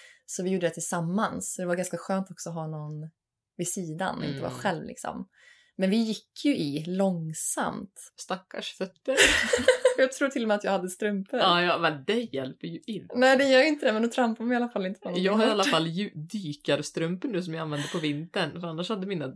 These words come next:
Speaker 2: tår dött.
Speaker 1: <laughs> Ja, det är risk att man inte känner dem.
Speaker 2: Mm, eh, ja.
Speaker 1: Mm. Men det här har fantastiska effekter på kroppen.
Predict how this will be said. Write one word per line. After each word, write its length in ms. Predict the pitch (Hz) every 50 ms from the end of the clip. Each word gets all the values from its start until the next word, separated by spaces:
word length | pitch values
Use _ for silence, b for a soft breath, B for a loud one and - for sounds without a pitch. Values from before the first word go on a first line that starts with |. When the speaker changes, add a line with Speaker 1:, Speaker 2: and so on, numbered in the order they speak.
| - -
Speaker 2:
tår 360 | - - 196 214 220 202 185
dött. 440 | 156 135 127 135 151 208 220 - _ -
Speaker 1:
<laughs> 40 | 330 320 254 - - - - - 381 359 - 427 - - 285 226 - - 480 440 - - 466 403 - - 403 - - 403 359 359 - 370 359 359 - - _ - - _ _ _ - _ B B B 622 B 587 B 359 349 339 311 285 B B
Ja, 80 | 269 233
det 200 | 208 226 220 226
är 100 | 233 226
risk 200 | 208 202 - -
att 80 | 185
man 100 | 190 190
inte 140 | 185 185 185
känner 320 | 170 - 180 180 180 185 190
dem. 260 | 185 - - 214 240
Speaker 2:
Mm, 300 | 196 175 175 185 180 - -
eh, 280 | 156 160 151 151 147 - 160
ja. 400 | 160 165 160 170 190 226 254 _ _ _ _ - -
Speaker 1:
Mm. 440 | 185 180 175 175 175 175 175 180 _ _ _ _ _ _ _ -
Men 320 | 190 196 196 196 190 190
det 160 | 202 202 202
här 220 | 202 202 208 202 202
har 180 | 190 180 175 170
fantastiska 1160 | 170 180 175 170 170 - 180 180 - - - - 190 190 - - - - 196 185 180 175 - 196
effekter 540 | 190 - 180 - - - - - - 196
på 120 | 190 - -
kroppen. 480 | - 185 - _ - - - - 196